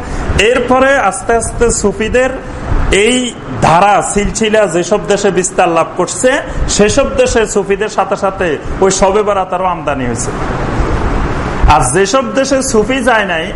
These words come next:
আহলুল এলেমেরা গেছেন, সেসব দেশে শবে বরাতের আমদানি হয় নাই। এজন্য দেখেন মক্কা মদিনাতে আজ পর্যন্ত এটার আমদানি হয় নাই।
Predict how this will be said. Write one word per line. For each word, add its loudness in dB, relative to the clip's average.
আহলুল 2
এলেমেরা 0
গেছেন, -6
সেসব 2
দেশে 2
শবে 4
বরাতের 2
আমদানি -2
হয় -2
নাই। -4
এজন্য 2
দেখেন 0
মক্কা 2
মদিনাতে 0
আজ 0
পর্যন্ত -2
এটার 0
আমদানি -2
হয় -2
নাই। -4